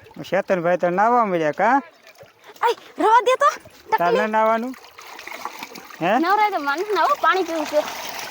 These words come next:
Speaker 1: એમ ન પીવાય,
Speaker 2: ગોટા
Speaker 1: ખોબે ખોબે
Speaker 2: ગોટા.
Speaker 1: પીવું જોઈએ. એક એક ગાય અમારે અંકિતભાઈ હરગવાને ફાડી નાખે છે, જોવો તમે આમ, જોવો.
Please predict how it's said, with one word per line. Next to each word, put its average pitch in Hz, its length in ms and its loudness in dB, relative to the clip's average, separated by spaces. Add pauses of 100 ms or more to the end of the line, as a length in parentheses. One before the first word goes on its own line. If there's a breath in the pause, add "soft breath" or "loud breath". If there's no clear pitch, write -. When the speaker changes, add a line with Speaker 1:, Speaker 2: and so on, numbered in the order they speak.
(2500)
Speaker 1:
એમ 180 240 2
ન 220 160 0
પીવાય, 226 300 2
Speaker 2:
ગોટા 294 220 4
Speaker 1:
ખોબે 214 180 4
ખોબે 285 180 2
Speaker 2:
ગોટા. - 180 0
Speaker 1:
પીવું 165 240 -4
જોઈએ. 139 540 0
એક 202 120 4
એક 208 120 8
ગાય 170 320 4
અમારે 190 300 4
અંકિતભાઈ 175 460 0
હરગવાને 170 600 0 (140)
ફાડી 185 260 2
નાખે 131 280 -8
છે, 135 160 -12
જોવો 151 260 0
તમે 139 220 -10
આમ, 135 160 -8
જોવો. 147 300 0